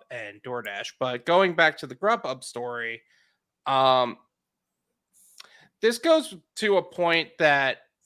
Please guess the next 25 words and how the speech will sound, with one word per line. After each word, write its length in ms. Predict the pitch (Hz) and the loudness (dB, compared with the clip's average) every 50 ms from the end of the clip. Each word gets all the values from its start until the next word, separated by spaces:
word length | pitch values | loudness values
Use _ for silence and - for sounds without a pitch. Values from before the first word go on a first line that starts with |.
| _ _ - | _ _ -4
I, 200 | 165 180 196 196 - - | 0 0 0 0 -2 -6
I 120 | - 165 | -14 -14
forget 360 | 170 - - 170 180 180 165 143 | -14 -14 -10 -6 -4 -4 -2 -2
where 140 | 151 143 | -2 -2
I 40 | 139 | -2
read 260 | 131 123 117 107 104 | -2 -2 -6 -6 -6
this. 240 | - 113 113 - - _ _ _ _ _ _ _ _ _ - | -10 -14 -14 -14 -16 _ _ _ _ _ _ _ _ _ -2
If 140 | - 180 175 | -2 0 0
someone 520 | - - 226 247 277 302 320 311 302 277 | 0 0 0 2 4 6 4 4 4 2
says 380 | - - 214 202 196 196 190 175 | -4 -2 0 2 2 2 2 2
they 160 | 190 180 170 | 2 2 2
want 300 | 165 147 165 160 160 156 - - | 2 4 4 4 4 4 0 -4
all, 420 | - 143 147 147 156 165 160 - - | 0 0 2 2 2 0 -2 -6 -4
uh, 180 | - 151 151 151 - - | -4 -2 -2 -2 -6 -10
like, 300 | 139 139 131 127 120 - | -8 -6 -6 -6 -6 -6
how, 380 | - - 190 202 208 196 - _ - | 0 4 4 4 4 0 -10 _ -14
like, 280 | 147 135 127 120 - _ _ _ _ _ _ | -10 -10 -10 -10 -12 _ _ _ _ _ _
how 180 | - - 175 190 | -10 -2 -2 0
much 300 | 196 190 190 185 - - | 2 2 0 0 -2 -2
customer 440 | - 196 170 165 - 196 180 170 156 | 0 0 0 0 -2 -4 -2 -2 -2
volume 400 | 139 170 156 151 151 151 147 143 | 0 0 0 0 0 -2 -6 -8
can 140 | - 160 151 | -10 -12 -10
you 120 | 139 131 | -8 -6
actually 340 | 127 127 - - - 127 - | -8 -8 -8 -10 -14 -14 -12
handle? 440 | - - 127 120 110 98 101 107 | -8 -8 -8 -8 -8 -12 -20 -20